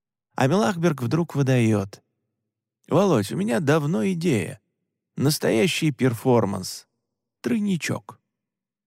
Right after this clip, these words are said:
Поднимаю глаза от книги. Венькиной, давно затертой до полупрозрачности,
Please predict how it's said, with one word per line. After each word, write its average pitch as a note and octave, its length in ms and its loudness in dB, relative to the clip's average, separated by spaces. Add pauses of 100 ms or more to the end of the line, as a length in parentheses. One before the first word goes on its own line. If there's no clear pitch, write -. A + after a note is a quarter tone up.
(300)
Поднимаю F#3 480 4
глаза C3 480 4
от B2+ 120 0
книги. G#2 720 0 (520)
Венькиной, F3 720 0
давно B2 360 2
затертой C#3 680 0
до A2+ 160 2
полупрозрачности, B2 1400 2